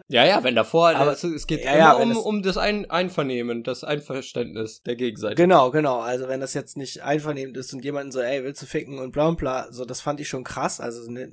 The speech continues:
Speaker 2: finde ich eine Beleidigung. Aber noch heftiger fand ich, dass sie dann halt,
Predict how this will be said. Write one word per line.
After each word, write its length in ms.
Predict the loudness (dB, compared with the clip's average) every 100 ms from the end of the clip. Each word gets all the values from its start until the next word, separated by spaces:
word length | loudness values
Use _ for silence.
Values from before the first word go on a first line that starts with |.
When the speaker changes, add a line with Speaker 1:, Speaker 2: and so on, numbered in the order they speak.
| -18
Speaker 2:
finde 240 | -12 -10 -8
ich 80 | -6
eine 80 |
Beleidigung. 580 | -4 -2 -2 -2 -4 -6 _ _ _
Aber 240 | 0 4 6
noch 180 | 4
heftiger 400 | 4 4 4 2
fand 240 | 6 4 4
ich, 100 | 0
dass 180 | -2 -2
sie 80 | 0
dann 360 | 0 0 -6 -4
halt, 400 | 0 0 -2